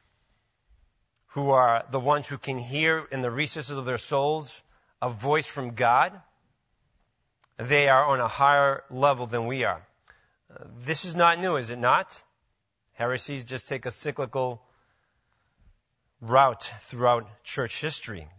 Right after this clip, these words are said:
This is what the Gnostics believed, right? From the Greek word gnosis, to know. They had a higher, deeper, elite knowledge that made them look down upon others.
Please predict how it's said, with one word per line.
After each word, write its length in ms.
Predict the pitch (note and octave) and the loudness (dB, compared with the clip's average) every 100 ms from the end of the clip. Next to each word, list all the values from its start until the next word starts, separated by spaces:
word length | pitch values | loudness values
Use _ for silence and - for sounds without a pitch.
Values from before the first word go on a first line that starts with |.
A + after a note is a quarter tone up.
| A2 | -14
This 180 | A2 A#2 | -12 -6
is 60 | |
what 200 | A#2+ B2+ | -2 0
the 80 | C#3 | 0
Gnostics 540 | C3+ D3 E3+ - B2+ | 4 4 4 0 -12
believed, 480 | - B2+ A2+ F2 D#2+ | -8 -8 -8 -10 -10
right? 300 | G#2 B2+ E3+ _ _ _ _ _ _ _ _ _ _ | -2 -2 -2 _ _ _ _ _ _ _ _ _ _
From 180 | B2 | -8
the 80 | A#2 | -8
Greek 240 | A2+ C#3 C#3 | -4 -4 -2
word 280 | C3+ A2 | -2 -2
gnosis, 480 | C#3+ D3+ E3+ - A2 | 2 4 2 -2 -14
to 140 | - C3+ | -10 -6
know. 340 | B2+ D#3 B2+ | 2 2 2
They 140 | C3 | 0
had 160 | C3 C3 | 2 2
a 100 | B2 | 2
higher, 500 | A#2 - E3+ E3+ C3 | -2 0 2 2 0
deeper, 460 | A#2+ B2+ D#3+ C#3+ C#3+ | -6 -8 -6 -6 -4
elite 420 | B2+ B2+ D#3 C3 | -4 -4 -6 -4
knowledge 680 | B2+ C#3+ D3 G2+ F#2+ - - _ _ _ _ _ _ | 2 2 2 -4 -16 -18 -20 _ _ _ _ _ _
that 160 | B2 B2+ | -4 -2
made 300 | C3 C#3 C3 | 0 0 0
them 160 | C3 | -2
look 200 | B2+ C3 | -2 -2
down 220 | B2+ C3 B2 | 2 2 2
upon 320 | A#2 B2+ A#2 | 0 -2 2
others. 520 | A#2 A2+ F#2+ - - | 0 0 -6 -14 -16